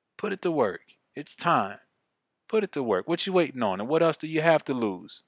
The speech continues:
I mean, really, what else do we have to lose? Is if it, it let, I want it to motivate you. I want you to get out of this rut. I want you to get out of this. I want you to move. I want you to do well. I want you to be successful.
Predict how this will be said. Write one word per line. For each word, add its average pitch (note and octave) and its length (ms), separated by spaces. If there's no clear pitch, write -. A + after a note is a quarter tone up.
I C3+ 80
mean, D3 240
really, B2+ 340
what A#2 200
else C3+ 120
do C3+ 120
we C3 140
have B2+ 220
to C3 100
lose? G2+ 460
Is A#2+ 120
if A#2+ 220
it, A#2 160
it A#2 140
let, D3+ 200
I A#2+ 60
want D#3+ 220
it - 80
to D3 80
motivate G2 560
you. G#2 180
I G#2+ 80
want C#3+ 380
you B2+ 40
to A#2+ 60
get A#2+ 180
out A#2+ 160
of A2 120
this A2 260
rut. G#2 380
I F#2+ 80
want C3 320
you D#3 80
to C#3 80
get B2+ 180
out C3 220
of B2 120
this. C3 300
I G#2+ 60
want D3 360
you A2+ 60
to G2 80
move. F#2+ 320
I B2+ 40
want C#3+ 200
you B2+ 40
to A#2 80
do G#2 180
well. F#2 280
I F2+ 40
want B2 300
you A#2+ 40
to A#2 60
be A#2 140
successful. - 800